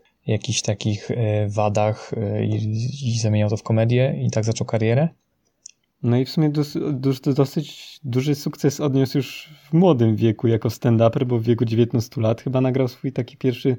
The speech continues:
Speaker 2: stand-up, który zresztą jest, mm, dostępny na YouTubie. Większość jego stand-upów, mam wrażenie, że się, y, składa z śmiesznych piosenek, jakichś takich zabaw moż-, montażem nawet.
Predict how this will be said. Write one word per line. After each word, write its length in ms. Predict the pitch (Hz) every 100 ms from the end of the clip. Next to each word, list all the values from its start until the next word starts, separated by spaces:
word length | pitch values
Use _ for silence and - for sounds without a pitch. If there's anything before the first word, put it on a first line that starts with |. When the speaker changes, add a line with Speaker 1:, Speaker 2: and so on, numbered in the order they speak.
| - -
Speaker 2:
stand-up, 680 | - - 123 127 131 131 -
który 300 | - 117 113
zresztą 340 | 113 110 113
jest, 220 | 110 - -
mm, 280 | 135 135 127
dostępny 360 | 113 - 117 110
na 120 | 110
YouTubie. 500 | 107 107 120 120 127 - _ _ _ _ _ _ - 117
Większość 520 | 131 143 135 - -
jego 200 | 120 120
stand-upów, 540 | 113 120 117 113 110
mam 160 | 113 110
wrażenie, 380 | 110 110 110 107
że 140 | 110
się, 140 | -
y, 600 | 110 107 113 117 120 117 117 - _
składa 460 | - - 117 107 110
z 340 | - 123 113
śmiesznych 540 | - 127 117 - 113
piosenek, 680 | - 113 - 113 104 110 - _ _ _ _ -
jakichś 200 | 107 101
takich 260 | - 123 110
zabaw 380 | 113 110 107 123
moż-, 260 | 113 107
montażem 760 | 147 117 117 - 123 104 101 101
nawet. 440 | 101 101 104